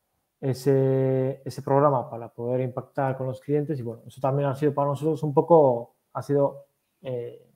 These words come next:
formarnos para poder utilizar ese, ese, esa plataforma. Y por último, que para nosotros, para mí personalmente ha sido bastante importante,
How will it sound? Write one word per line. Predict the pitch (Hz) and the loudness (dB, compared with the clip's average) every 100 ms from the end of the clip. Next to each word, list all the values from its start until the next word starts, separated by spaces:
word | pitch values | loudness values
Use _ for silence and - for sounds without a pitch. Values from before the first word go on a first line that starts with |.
| _ | _
formarnos | - 135 127 139 143 151 156 151 - _ _ _ _ _ _ _ _ - | -2 0 4 6 6 6 0 -2 -10 _ _ _ _ _ _ _ _ 4
para | 143 143 139 | 8 8 4
poder | - 131 135 | 2 2 2
utilizar | 131 131 117 131 | 2 -2 -2 -4
ese, | 120 - 131 117 - _ _ _ _ _ _ _ _ _ _ | -4 -2 0 -2 -8 _ _ _ _ _ _ _ _ _ _
ese, | 143 127 143 139 131 120 117 113 110 110 120 _ - _ _ _ - | -6 -4 2 2 2 0 -2 -4 -6 -12 -16 _ -20 _ _ _ -8
esa | 139 143 | -2 2
plataforma. | 131 123 127 117 117 - _ _ _ _ _ _ _ _ _ _ | 2 2 0 -2 -6 -18 _ _ _ _ _ _ _ _ _ _
Y | 165 147 | 2 8
por | 156 151 | 10 12
último, | 208 226 190 165 190 185 | 10 8 4 4 2 -2
que | 135 123 120 - _ _ - _ | -2 -2 -4 -16 _ _ -20 _
para | - 127 127 | 2 2 2
nosotros, | 127 143 160 170 - | -2 -4 0 0 0
para | - 139 147 | -2 0 2
mí | 170 | 2
personalmente | 170 151 165 170 165 131 | 0 -4 -4 -6 -6 -8
ha | |
sido | 127 156 147 | -6 -4 -2
bastante | 135 156 151 | -4 -4 -4
importante, | 143 151 143 170 160 165 | -4 -6 -4 -2 -2 -2